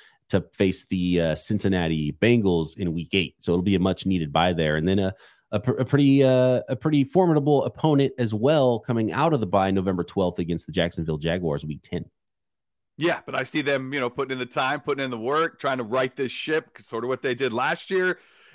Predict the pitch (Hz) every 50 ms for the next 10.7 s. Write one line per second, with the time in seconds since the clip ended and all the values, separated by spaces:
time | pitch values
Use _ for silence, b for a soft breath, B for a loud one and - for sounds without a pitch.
0 | b - 131 139 139 135 147 139 135 113 123 123 117 117 143 143 - 135 117 107
1 | 131 139 135 135 139 - 120 123 131 120 - 143 127 123 - - 127 117 101 123
2 | 123 120 113 104 98 120 120 - - 107 - - 127 120 120 123 120 120 120 120
3 | 107 104 98 - - 123 120 120 117 113 110 104 - 135 127 123 117 113 107 107
4 | 123 123 123 120 120 b b b b b b b 165 190 185 277 170 120 160 220
5 | 240 165 131 196 220 247 - - 143 98 101 98 - - 101 87 98 131 139 120
6 | 120 139 131 101 123 135 143 - 156 139 123 127 127 120 120 127 120 - 143 131
7 | 107 117 117 123 135 - - 135 135 120 123 123 123 120 104 107 - - 123 131
8 | 131 135 139 135 113 - - - 110 110 107 101 107 104 110 131 123 123 117 120
9 | 117 110 - - 127 135 - 123 123 120 120 - 156 143 - 156 143 131 143 143
10 | - - 139 143 143 139 110 95 131 151 160 156 151